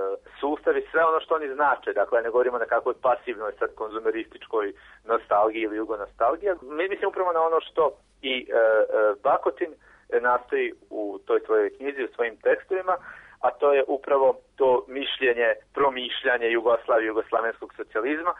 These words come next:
i mislim da je to ključna riječ, jer to je zapravo ono što nedostaje iz cijele priče. Mojoj generaciji, kao ni onim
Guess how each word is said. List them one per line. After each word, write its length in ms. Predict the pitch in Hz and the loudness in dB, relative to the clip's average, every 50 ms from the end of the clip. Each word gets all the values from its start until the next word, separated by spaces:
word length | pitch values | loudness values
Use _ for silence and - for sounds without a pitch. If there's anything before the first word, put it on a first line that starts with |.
| - - - | -8 -18 -12
i 60 | 139 | -8
mislim 240 | 147 - - 175 165 | -8 -8 -6 -2 0
da 60 | 160 | 0
je 60 | 156 - | 0 0
to 60 | 175 165 | 0 -2
ključna 500 | - - 175 190 180 - - 156 131 120 | -2 0 0 0 0 0 0 0 2 2
riječ, 240 | 127 143 135 - - - - - - - | 2 2 2 0 -4 -10 -20 -18 -6 -4
jer 120 | 120 120 - - | -4 -4 -2 0
to 180 | - 185 180 | 2 4 4
je 100 | 165 139 120 | 4 4 4
zapravo 440 | 131 135 131 - 156 143 127 127 - - | 2 0 0 0 0 0 0 0 2 2
ono 280 | 131 131 127 127 120 | 2 2 2 2 0
što 280 | - - - 127 113 - - | 0 0 0 0 0 0 0
nedostaje 600 | - 123 113 120 120 120 - - - 127 123 120 110 - | -2 0 2 4 2 2 2 0 2 2 4 4 2 0
iz 180 | 120 123 113 104 - _ _ - | -4 -10 -10 -12 -14 _ _ -4
cijele 320 | - 143 131 123 120 110 107 - | 0 2 4 6 4 4 2 0
priče. 460 | - 110 110 101 92 - - - 98 92 85 - - | -4 -4 -4 -4 -6 -8 -8 -4 -4 -4 -4 -4 -8
Mojoj 420 | 113 117 120 143 175 208 202 190 | -8 -2 0 2 2 4 2 2
generaciji, 600 | 170 180 170 165 156 156 160 165 165 - - 147 | 0 -2 -2 0 2 2 2 2 0 -2 -6 -10
kao 240 | - - 147 135 131 | -4 0 0 0 2
ni 100 | 127 123 | 0 0
onim 260 | 120 120 123 117 107 | -2 -2 -4 -8 -12